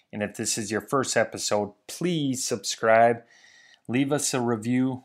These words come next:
Reviews help us spread the message about chiropractic and the location, analysis,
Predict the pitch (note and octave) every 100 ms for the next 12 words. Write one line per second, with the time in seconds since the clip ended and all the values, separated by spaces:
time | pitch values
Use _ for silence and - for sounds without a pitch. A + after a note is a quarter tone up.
0 | - A2 A2 B2 A#2+ - A#2 - G#2 -
1 | - A2+ A#2+ A2+ A2 A2 G#2+ - A2 A2
2 | G#2+ G#2 G#2 - B2 G#2+ G#2 - G2+ -
3 | - B2+ A#2+ - - - G#2 G#2 G2+ G2+
4 | G2+ - A2 G#2+ - A#2 A2 - _ _
5 | - G#2 G#2 G#2+ G2 - A2+ -